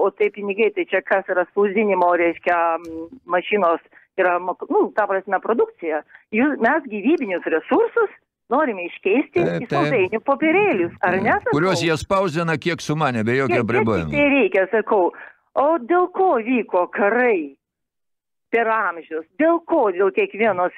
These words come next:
Speaker 1: pėdos žuvo
Speaker 2: Taip.
Speaker 1: žmonės? Kodėl jie žuvo? Čia yra mūsų gyvybiniai resursai. Kaip galim būti gyvybinius resursus išmainyti niekalą?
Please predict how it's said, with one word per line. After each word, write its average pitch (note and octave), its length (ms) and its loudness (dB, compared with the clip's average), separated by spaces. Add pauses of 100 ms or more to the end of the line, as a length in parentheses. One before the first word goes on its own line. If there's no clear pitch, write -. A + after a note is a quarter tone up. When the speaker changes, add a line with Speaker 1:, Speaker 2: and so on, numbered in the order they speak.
Speaker 1:
pėdos F3 520 2
žuvo E3+ 340 0
Speaker 2:
Taip. E3 120 -2
Speaker 1:
žmonės? F3 500 0 (120)
Kodėl A3+ 1000 0
jie E3+ 280 0
žuvo? D#3 360 2 (300)
Čia - 240 0
yra A3 140 2
mūsų A3+ 460 -2
gyvybiniai G#3+ 720 0
resursai. G#3 840 0 (280)
Kaip C4+ 320 0
galim A3+ 540 0
būti D#4 420 0
gyvybinius G#3 560 0
resursus E4+ 640 0 (240)
išmainyti C4 800 2
niekalą? E3+ 800 2